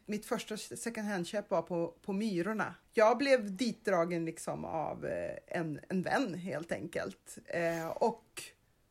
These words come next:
på den vägen är det. Och sen så har ju jag både en, eh, modevetarutbildning och jag är stylist, eh, vilket gör också att second hand är ju väldigt ofta ett verktyg för mig för att genomföra jobb och, och så.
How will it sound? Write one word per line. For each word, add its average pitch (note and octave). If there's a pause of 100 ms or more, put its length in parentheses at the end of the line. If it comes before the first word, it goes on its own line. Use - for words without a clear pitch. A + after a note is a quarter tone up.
(160)
på B3+
den A#3
vägen F#3+
är D4
det. D#3+
Och A#3+
sen A3
så D4 (200)
har E4+
ju A#3
jag D3+
både G#3+
en, F#3+
eh, F3+
modevetarutbildning G#3
och A#3
jag F#3
är F3+
stylist, F3+ (140)
eh, G3+
vilket A#3
gör F#3
också F3
att -
second A#3+
hand F#3
är D4
ju A#3+
väldigt G3
ofta E3+
ett E3+
verktyg C4+
för C#4+
mig F3
för D#3
att D3+
genomföra D#3
jobb E3+ (120)
och, F3
och F3
så. -